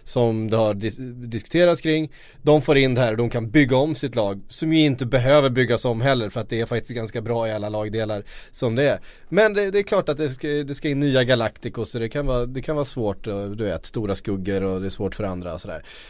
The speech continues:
Ehm, hur ska vi då placera Ronaldo i Manchester United?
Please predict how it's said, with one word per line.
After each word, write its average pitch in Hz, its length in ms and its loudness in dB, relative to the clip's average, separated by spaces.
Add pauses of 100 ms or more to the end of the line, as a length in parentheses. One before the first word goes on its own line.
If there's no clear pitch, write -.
(120)
Ehm, 135 540 4 (680)
hur 175 300 2
ska 175 160 0
vi 170 80 2
då 160 140 4
placera 139 840 0
Ronaldo 117 440 0
i 107 140 -2
Manchester 107 720 -4
United? 139 1000 0